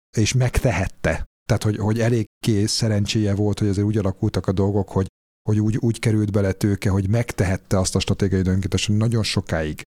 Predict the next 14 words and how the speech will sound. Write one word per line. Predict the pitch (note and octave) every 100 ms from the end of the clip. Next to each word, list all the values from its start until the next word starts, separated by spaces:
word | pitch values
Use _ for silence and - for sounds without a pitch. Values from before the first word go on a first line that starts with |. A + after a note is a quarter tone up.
| _ _ -
ugye | F2
nem | F2 F2
adta | D#2+ - F2
el | E2+
magát, | F2 F2+ F2+ G2+ G2+
illetve | F2+ F2 F#2
ilyen | E2+
kontrollált | - G2 F#2+ F2+ D#2 -
módon, | F2+ E2+ D#2+ E2
mert | - E2+ E2+ - _ _
ezért, | - G#2 G2+ -
ezért | G2+ G2+ E2+ -
nagyon | B2+ C3 B2+
sok | A2+ -